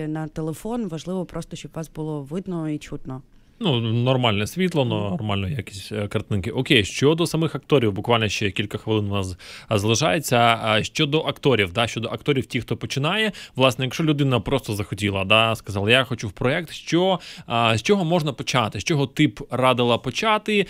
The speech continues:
Speaker 2: З якоїсь самопроби, з якоїсь фотографії? І які навички найголовніше має бути у, навіть у початківця, да, актора-початківця?
Speaker 1: Мгм. Ем,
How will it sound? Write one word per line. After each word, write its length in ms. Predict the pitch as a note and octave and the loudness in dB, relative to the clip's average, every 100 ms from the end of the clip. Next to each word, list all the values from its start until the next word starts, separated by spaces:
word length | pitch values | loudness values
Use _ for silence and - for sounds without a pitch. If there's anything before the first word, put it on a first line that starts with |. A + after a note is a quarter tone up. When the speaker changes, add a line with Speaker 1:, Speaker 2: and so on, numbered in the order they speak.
| - - | -6 -6
Speaker 2:
З 100 | A#2 | -2
якоїсь 400 | A#2 C3+ B2+ A2 | 2 4 4 2
самопроби, 800 | C3+ B2 A#2+ D3 F#3+ F#3 F3 E3 | 0 0 0 2 4 4 4 2
з 100 | A2 | 2
якоїсь 380 | A2+ - B2+ A2 | 0 2 2 2
фотографії? 720 | - B2+ A#2 E3+ F3+ C#3 C3+ | -4 -4 0 0 0 -2 0
І 40 | C#3 | 0
які 260 | D3 - | 0 0
навички 580 | D3 D#3 D3+ A#2 - - | 0 2 2 0 -4 -6
найголовніше 720 | G#2+ G#2+ B2 B2+ F#3 G#3 C#3 | -2 0 2 0 -2 -4 -4
має 280 | A#2 B2 C3 | -2 -2 -2
бути 320 | G#2+ A#2+ B2+ | -4 -2 0
у, 540 | A2 A2 A2+ A2+ A2+ A#2 | 0 0 2 2 2 2
навіть 340 | A2+ A2+ - | 2 0 -2
у 60 | A#2 | -6
початківця, 640 | G#2+ - - A2+ - - | -6 -6 -6 -6 -6 -6
да, 220 | G2 B2 - - | -2 -4 -4 -6
актора-початківця? 1040 | A2+ - B2 A2+ - A2+ - - - - - _ _ | -2 4 4 4 0 -6 -6 -12 -16 -16 -18 _ _
Speaker 1:
Мгм. 260 | - F#3 G3+ - - - - - - | -4 -2 -4 -8 -18 -18 -18 -14 -8
Ем, 720 | F#3 F3+ F3 F3 E3+ E3 | -6 -4 -4 -4 -6 -6